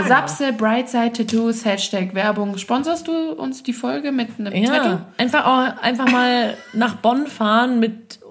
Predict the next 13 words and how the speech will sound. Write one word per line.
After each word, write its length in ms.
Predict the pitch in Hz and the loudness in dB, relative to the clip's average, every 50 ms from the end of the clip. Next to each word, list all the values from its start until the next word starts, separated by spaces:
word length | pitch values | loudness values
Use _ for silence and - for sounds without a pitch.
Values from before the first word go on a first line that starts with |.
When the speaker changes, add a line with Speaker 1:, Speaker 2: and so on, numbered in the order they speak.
| - - - | -20 -12 -4
Speaker 1:
dem 180 | - 220 214 185 | 0 0 2 4
besten 340 | 208 233 226 - 247 240 214 | 2 2 2 2 2 2 4
Tattoo 320 | 220 233 226 233 233 208 | 4 2 2 2 0 2
heimfahren. 640 | 214 247 294 349 359 - - 151 139 139 143 151 147 - _ _ | 2 0 -2 -4 -6 -8 -6 -6 -4 -4 -4 -6 -8 -10 _ _
Speaker 2:
Ja, 120 | - 320 339 330 254 - - - | -8 -6 -6 -6 -8 -10 -14 -20
schön. 460 | - - - 381 339 262 220 202 185 - - - _ _ _ _ _ _ _ _ _ _ _ _ _ _ _ _ _ | -18 -12 -6 -4 -2 -2 -2 -2 -4 -8 -14 -20 _ _ _ _ _ _ _ _ _ _ _ _ _ _ _ _ _
Speaker 1:
Schrimpi 380 | - - - 208 226 220 233 233 | -10 -2 2 4 4 4 4 4
natürlich 460 | 180 160 151 - 165 147 135 - - | 4 2 2 0 -2 -6 -6 -6 -6
auch. 360 | - 117 170 165 131 - - - _ _ _ - | -4 -2 -2 -2 -2 -4 -10 -20 _ _ _ -6
Speaker 2:
Ja. 220 | 220 214 - - - - - - | -4 -4 -4 -6 -10 -18 -18 -12
Speaker 1:
Hallo? 460 | - 123 135 156 190 196 185 180 - - _ _ _ _ _ _ _ _ _ _ _ _ | -8 -6 -4 -2 -2 -4 -4 -6 -10 -14 _ _ _ _ _ _ _ _ _ _ _ _
Speaker 2:
Brightside 1000 | - 214 214 226 247 269 294 294 - - - - - 233 233 233 233 240 240 240 - - | 0 2 4 4 4 2 2 0 -2 -6 -4 0 2 2 4 4 4 2 2 -2 -6 -8
Tattoo. 640 | - - 226 208 202 - - 208 202 196 196 190 | -4 -2 -2 -2 -2 -4 -6 -6 -6 -6 -6 -10